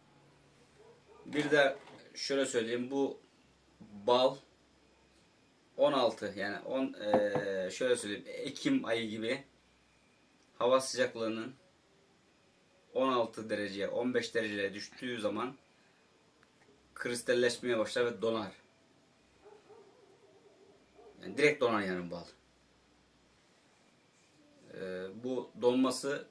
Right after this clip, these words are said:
içinde şeker olduğu anlamına gelmiyor. Kesinlikle bu balda hiçbir şekilde şeker yok.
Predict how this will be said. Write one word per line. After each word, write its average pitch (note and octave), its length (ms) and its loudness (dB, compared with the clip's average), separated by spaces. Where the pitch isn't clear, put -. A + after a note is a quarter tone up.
içinde B2 300 -4
şeker B2 280 -2
olduğu A#2+ 260 2
anlamına A2+ 320 -2
gelmiyor. G2 420 0
Kesinlikle C3 540 -2
bu A#2 240 -4
balda G#2+ 440 0
hiçbir - 200 -14
şekilde G2+ 280 -6
şeker G#2+ 300 -4
yok. C3 280 -2